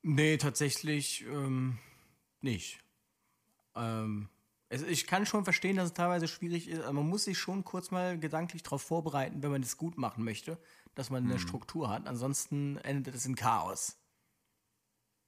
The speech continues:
Speaker 2: Also das Einzige, was ich hatte, war wirklich so Schockraumübergabe, ne? Wo ich dann auch mal dachte, „Okay, kurz, schmerzlos, womit fängst du an?“ Und dann, ja, legen wir los.
Speaker 1: Und dann geht's rund.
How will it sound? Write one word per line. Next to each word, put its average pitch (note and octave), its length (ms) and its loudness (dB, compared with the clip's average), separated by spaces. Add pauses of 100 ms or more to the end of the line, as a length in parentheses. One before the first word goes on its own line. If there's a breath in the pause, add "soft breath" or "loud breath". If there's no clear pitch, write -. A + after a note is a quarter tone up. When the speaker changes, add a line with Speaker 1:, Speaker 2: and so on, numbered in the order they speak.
Speaker 2:
Also A2 160 -2
das G#2+ 120 -2
Einzige, A#2+ 260 -2
was G#2+ 120 -2
ich G#2+ 100 -2
hatte, A2 340 0
war F#2+ 140 0
wirklich F#2 200 -4
so F#2 100 -4
Schockraumübergabe, E2 840 -6
ne? C3 100 -4
Wo A#2 60 -2
ich G2+ 60 -4
dann G2 100 -6
auch G2 80 -4
mal A#2 100 -4
dachte, A2+ 240 -4
„Okay, C3+ 380 -4 (1000 loud breath)
kurz, C3+ 300 -2
schmerzlos, C3 440 0
womit A#2 260 0
fängst A2 260 -4
du - 60 -4
an?“ A2+ 320 -4 (680)
Und G#2 120 -4
dann, F#2 300 -6 (280)
ja, D#2 160 -8 (180)
legen F2 160 -8
wir F2+ 60 -12
los. - 240 -14 (520)
Speaker 1:
Und B2+ 100 0
dann A2+ 140 0
geht's A2 240 -2
rund. F#2 340 -6